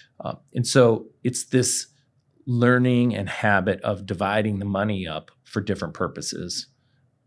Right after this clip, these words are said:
And then that two dollars of the savings can go into a bene-, that'll benefit you down the road, kinda like Warren did. It sounds like he did more than just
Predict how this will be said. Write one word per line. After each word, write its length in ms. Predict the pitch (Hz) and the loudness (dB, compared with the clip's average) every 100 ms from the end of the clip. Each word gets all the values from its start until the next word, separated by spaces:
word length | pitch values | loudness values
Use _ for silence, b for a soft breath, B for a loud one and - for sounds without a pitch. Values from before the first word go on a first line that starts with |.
| _ _ | _ _
And 160 | 120 95 | -4 -2
then 140 | 95 | -4
that 200 | 90 - | -6 -6
two 140 | - 143 | 0 2
dollars 540 | 90 85 82 82 - - _ - | 2 -2 -6 -8 -12 -14 _ -14
of 160 | 104 | -12
the 180 | 92 76 | -10 -10
savings 640 | - - 95 85 80 80 82 | -6 -2 -2 -2 -8 -10 -14
can 260 | - 98 | -8 -8
go 280 | 90 95 87 | -4 -6 -6
into 520 | 85 87 - 87 80 - | -8 -8 -8 -6 -6 -10
a 80 | |
bene-, 380 | 107 104 98 87 - | -8 -4 -4 -6 -8
that'll 220 | 101 80 | -8 -8
benefit 480 | 95 117 131 - - | -4 0 0 -2 -12
you 120 | 82 | -12
down 260 | 80 80 71 | -10 -12 -12
the 80 | 71 | -12
road, 280 | 71 - - _ - - | -12 -12 -18 _ -16 -10
kinda 140 | 95 | -8
like 140 | 90 82 | -8 -10
Warren 480 | 82 90 85 78 76 | -10 -6 -6 -8 -12
did. 220 | 71 87 | -12 -12
It 120 | 92 | -8
sounds 220 | - 92 | -6 -4
like 160 | 82 80 | -6 -8
he 100 | 90 | -10
did 200 | 82 76 | -10 -12
more 200 | 80 80 | -12 -12
than 160 | 73 73 | -14 -16
just 260 | 73 - | -16 -18